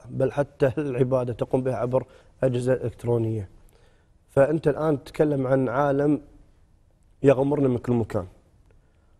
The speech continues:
وكل، آه، مكان في هذا العالم تجد إما شخص أو جهة أو شركة تحاول أن تستفيد منك أو على ظهرك. فإحنا الحين نعيش في، آه، غمرة المعلومات هذه، معلومات عنك،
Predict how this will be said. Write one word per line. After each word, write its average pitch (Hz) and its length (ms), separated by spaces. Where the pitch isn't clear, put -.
وكل، 135 640
آه، 123 380
مكان 131 360
في 131 180
هذا 139 180
العالم 143 460
تجد 123 380
إما 135 240
شخص - 520
أو 120 120
جهة 113 300
أو 127 100
شركة 117 440
تحاول 143 380
أن 131 120
تستفيد 127 540
منك 147 320
أو 123 100
على 120 180
ظهرك. 113 440
فإحنا 147 340
الحين 156 240
نعيش 147 360
في، 151 380
آه، 127 180
غمرة 135 360
المعلومات 123 500
هذه، 113 220
معلومات 123 440
عنك، 120 440